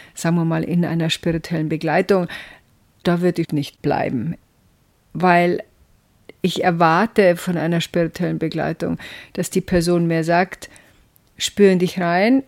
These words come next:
ob du das machen willst oder nicht", weil die Idee ist, im spirituellen Wachstum Selbsterfahrung zu haben und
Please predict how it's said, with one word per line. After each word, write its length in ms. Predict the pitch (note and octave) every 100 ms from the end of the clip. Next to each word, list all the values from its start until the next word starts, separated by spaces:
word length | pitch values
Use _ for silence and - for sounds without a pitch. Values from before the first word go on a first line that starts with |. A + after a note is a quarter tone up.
| -
ob 280 | - F#3 -
du 100 | F3+
das 200 | F3+ F3
machen 300 | F3+ F3 E3+
willst 220 | E3+ -
oder 160 | F3 E3+
nicht", 400 | F3 A#3+ - -
weil 100 | F3
die 260 | E3+ -
Idee 440 | F3+ - F#3+ A3 C#4+
ist, 680 | - G3+ F3+ - - - - _ _ _ _ -
im 180 | F3+ F3
spirituellen 640 | - F3 E3+ - E3 D#3+
Wachstum 580 | D#3+ E3 - F3 E3+ E3+ - - _ _ _ _ _
Selbsterfahrung 1500 | F#3 F3 F3+ F#3+ A3 - - - F3+ - - F3 E3+ E3+ F3 -
zu 240 | F#3+ F3
haben 560 | F3 D#3+ E3+ F3 F3 - - - _ _
und 300 | F3+ F3+ -